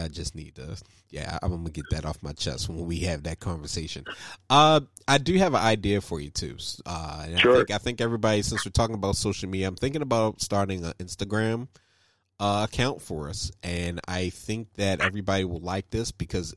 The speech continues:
Speaker 1: it's really just gonna be us showing off our, our geekdom, um, you know, with video games that we got collections and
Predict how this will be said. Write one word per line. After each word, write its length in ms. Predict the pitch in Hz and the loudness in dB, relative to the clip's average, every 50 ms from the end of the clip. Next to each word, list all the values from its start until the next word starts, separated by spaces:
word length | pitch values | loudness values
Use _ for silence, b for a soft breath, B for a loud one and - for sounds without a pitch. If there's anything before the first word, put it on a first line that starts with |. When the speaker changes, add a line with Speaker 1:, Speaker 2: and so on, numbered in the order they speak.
| _ - | _ -14
Speaker 1:
it's 180 | 90 - - | -12 -12 -10
really 300 | - 92 104 104 101 101 | -4 -2 0 0 0 -2
just 220 | 92 - 87 90 - | -2 -4 -6 -8 -6
gonna 180 | - 92 92 | -8 -8 -8
be 180 | 87 82 87 85 | -6 -4 -2 -2
us 100 | 85 90 | -2 -2
showing 380 | - - 95 87 85 82 80 80 | -4 -4 -4 -4 -4 -4 -6 -6
off 280 | 80 78 78 78 - | -6 -6 -6 -6 -8
our, 160 | 78 76 76 - | -8 -8 -8 -8
our 200 | - 87 76 73 | -6 -6 -6 -6
geekdom, 840 | 69 69 71 73 73 - - - 78 76 73 71 73 73 - - - | -8 -10 -12 -14 -14 -12 -12 -10 -10 -10 -10 -12 -14 -14 -12 -12 -10
um, 460 | 76 78 73 90 87 - 82 80 85 _ _ _ | -10 -10 -10 -12 -12 -14 -16 -18 -20 _ _ _
you 120 | - 92 87 | -10 -8 -6
know, 160 | 82 78 76 | -4 -4 -4
with 200 | 69 73 76 - - B B B B B B B | -4 -6 -8 -10 -12 B B B B B B B
video 320 | 85 85 98 95 95 95 | -4 0 2 4 4 4
games 460 | 90 80 92 90 90 87 87 82 80 - | 2 2 0 0 0 0 -2 -2 -4 -4
that 140 | 87 82 | -4 -4
we 80 | 80 82 | -4 -4
got 320 | 76 - 87 85 82 - | -4 -2 -2 -2 -4 -6
collections 800 | - - - 64 87 92 - - - - - 80 80 76 - - | -10 -12 -8 -4 -4 -4 -4 -4 -6 -8 -8 -8 -8 -8 -8 -6
and 280 | 76 90 85 82 85 | -6 -6 -6 -6 -10